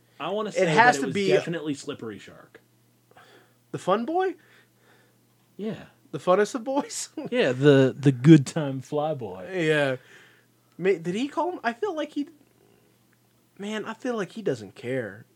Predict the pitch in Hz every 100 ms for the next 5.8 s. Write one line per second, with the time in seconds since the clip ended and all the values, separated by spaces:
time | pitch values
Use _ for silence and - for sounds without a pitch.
0 | - 160 202 202 - - 135 - 127 139
1 | 127 - - - - _ _ - - -
2 | 127 - - - _ _ _ - _ _
3 | _ 135 131 110 107 _ _ 214 170 -
4 | _ _ - 180 220 180 202 185 160 123
5 | 110 139 165 175 160 127 202 180